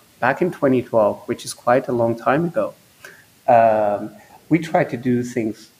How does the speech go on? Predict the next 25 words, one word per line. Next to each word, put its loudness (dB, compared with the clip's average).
differently -2
from -6
the -6
way -4
bankers 0
would -8
do -8
it. -18
Not 2
because 0
there's 0
anything 0
wrong 4
with -2
it, 0
but -4
because -4
we 0
felt -2
that -8
there 0
should -2
be -4
the -10
freedom 0